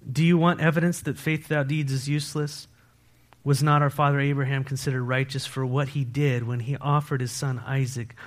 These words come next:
on the altar?" You see that his faith and his actions were working together, and his faith was made complete by what he did.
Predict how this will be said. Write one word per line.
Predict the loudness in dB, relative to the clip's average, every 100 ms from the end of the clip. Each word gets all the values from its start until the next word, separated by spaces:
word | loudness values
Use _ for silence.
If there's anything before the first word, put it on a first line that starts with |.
| -18 -8
on | -2 -2
the | -2
altar?" | -4 -6 -10 -10 -12 _ -20 -20 -14
You | -4 -2
see | -2 -2 0 0 -4 -10 -20 -16 -2
that | 2
his | 2 -2
faith | -2 0 0 -2 0
and | 2
his | 4
actions | 4 4 4 -2 -2
were | 0
working | 2 2 2 -2
together, | -2 -4 -2 -4 -6 -12 -20 -16 -2
and | 4
his | 4 2
faith | 0 0 2 -2 -10 _ _ -2
was | 0 4
made | 4 4 2 -2 -4
complete | -4 -4 -2 -2 -2
by | -4 -4
what | -2 -2
he | -2 -6
did. | -4 -2 -4 -6